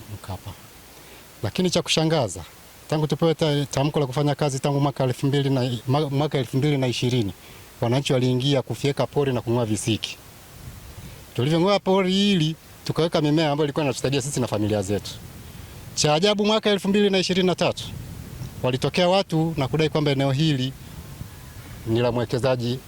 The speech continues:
anayeitwa Hamidu, ambaye ndio aliyenyang'anywa hati. Hamidu akiulizwa anasema yeye hajui. Wale watu wametunyanyasa, wakatuchomea mpaka bendera ya chama.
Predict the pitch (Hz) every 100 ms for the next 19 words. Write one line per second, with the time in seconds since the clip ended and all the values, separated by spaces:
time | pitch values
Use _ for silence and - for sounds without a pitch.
0 | - 110 110 110 110 92 92 95 92 90
1 | - - - - - - - - 107 117
2 | 110 113 104 104 92 95 92 90 87 87
3 | - 82 - - - - - - - -
4 | - - 135 226 214 196 196 - - -
5 | - - - - 160 - 180 196 214 170
6 | 147 131 156 143 110 110 107 98 82 -
7 | - - - - - - - - - 147
8 | 175 185 190 156 135 127 127 123 117 -
9 | 92 - - - - 120 131 143 170 180
10 | - 196 185 190 147 113 - 95